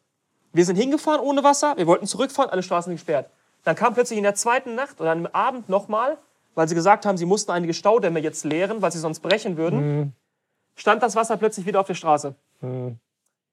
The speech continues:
Speaker 1: Und da hab ich eigentlich gedacht, jetzt geht's wieder los, so zwei Punkt null. Ich meine, verlieren kann ich nichts mehr, aber wo kannst du jetzt noch gucken?
Speaker 2: Mhm.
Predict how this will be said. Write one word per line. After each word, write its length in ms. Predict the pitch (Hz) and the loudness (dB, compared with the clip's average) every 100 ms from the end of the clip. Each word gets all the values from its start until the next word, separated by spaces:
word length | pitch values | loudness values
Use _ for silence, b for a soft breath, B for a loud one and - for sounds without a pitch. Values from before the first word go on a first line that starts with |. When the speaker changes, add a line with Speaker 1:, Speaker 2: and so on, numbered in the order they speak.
| _ _ _ _ | _ _ _ _
Speaker 1:
Und 80 | 165 | 4
da 60 | |
hab 80 | 190 | 4
ich 100 | 190 | 4
eigentlich 120 | 220 | 0
gedacht, 200 | 220 220 | 0 -2
jetzt 120 | 208 175 | -2 -6
geht's 180 | 214 | -6
wieder 120 | 190 202 | -2 -2
los, 280 | 214 269 | -2 -6
so 80 | - | -6
zwei 200 | 170 208 | 0 0
Punkt 220 | 208 208 | 2 0
null. 220 | 190 247 285 _ _ _ | 2 0 0 _ _ _
Ich 100 | - | -4
meine, 220 | 170 190 190 | 2 2 2
verlieren 280 | 202 226 | 0 2
kann 160 | 220 240 | 2 0
ich 100 | 262 | 0
nichts 220 | 262 - | -4 -2
mehr, 180 | 277 285 | 0 2
aber 200 | 185 175 | 2 4
wo 100 | 202 | 2
kannst 260 | 214 233 226 | 2 0 0
du 60 | |
jetzt 140 | 226 226 | -2 0
noch 100 | 202 | -2
gucken? 300 | 262 285 285 | -2 -4 -6
Speaker 2:
Mhm. 480 | 175 147 147 156 | -4 -4 -2 -4